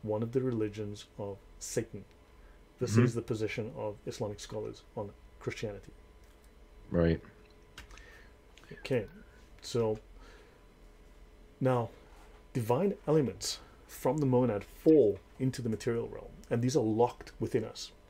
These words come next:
Speaker 1: right? And these little elements of the divine want to return to the spiritual realm. Now, there's a lovely story there as well. So the divine element returns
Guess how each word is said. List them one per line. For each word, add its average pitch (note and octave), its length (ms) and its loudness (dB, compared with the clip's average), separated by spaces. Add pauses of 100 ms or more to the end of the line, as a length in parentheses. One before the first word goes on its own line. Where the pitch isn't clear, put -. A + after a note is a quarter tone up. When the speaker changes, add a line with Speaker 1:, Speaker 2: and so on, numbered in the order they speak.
(120)
Speaker 1:
right? A2 200 -8 (480)
And A2+ 200 0 (160)
these E3 420 0
little B2 320 0 (140)
elements A#2+ 440 4
of A2 120 0
the A#2 60 -2
divine A2 480 -4
want A#2 240 0
to D3+ 120 -2
return C3 580 0
to - 80 -6
the A2 80 -2
spiritual A2 580 -2 (140)
realm. A2 320 -2 (640)
Now, A2 140 -6
there's A2+ 180 -4
a A#2 60 0
lovely C3 260 0
story B2+ 340 -2
there G#2+ 140 0
as G2+ 120 -6
well. G#2+ 200 -2 (340)
So - 140 4
the A#2 100 2
divine C3+ 320 2
element C3 380 4 (100)
returns A#2 720 -2